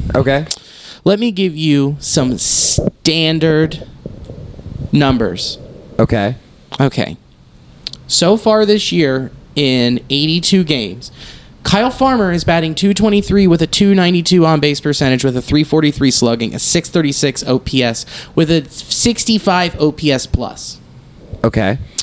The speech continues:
Speaker 2: What is the average O P S plus in baseball?
Speaker 1: Couldn't tell you.
Speaker 2: It's a hundred. He is still well underneath that. Underneath average.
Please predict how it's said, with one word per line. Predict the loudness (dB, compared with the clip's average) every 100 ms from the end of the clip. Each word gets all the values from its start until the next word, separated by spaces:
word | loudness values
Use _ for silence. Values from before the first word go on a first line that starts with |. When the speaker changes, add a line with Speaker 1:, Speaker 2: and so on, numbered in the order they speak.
| -14 _ _
Speaker 2:
What | -2 0
is | 0 -4
the | -4 -4 -2
average | -2 -2 -4 -6 -2
O | -2
P | -2 -2
S | -2
plus | -2 -6 -4
in | -6
baseball? | -8 -8 -8 -10 -20 -20 -20 -20 -20 -20 -20 -12 0
Speaker 1:
Couldn't | 0 2 0
tell | 0 0
you. | 0 -2
Speaker 2:
It's | 0
a |
hundred. | 2 0 -2 -10 -18 _ -20 -20 -16 -14 -14 -18 -20 -20 -20 -20 -20 -6
He | 0 2
is | 2
still | 0 2 2 2 0 -4 -16 0
well | 4 4 4 2 2 2 2
underneath | 0 2 0 0 -2 -4
that. | -6 -6 -14 -20 -20 -20 -20 -20 -20 -20 -20 -20 -20 -20 -20 -20 -18 -4
Underneath | -2 0 0 0 -4
average. | -4 -6 -6 -12 -14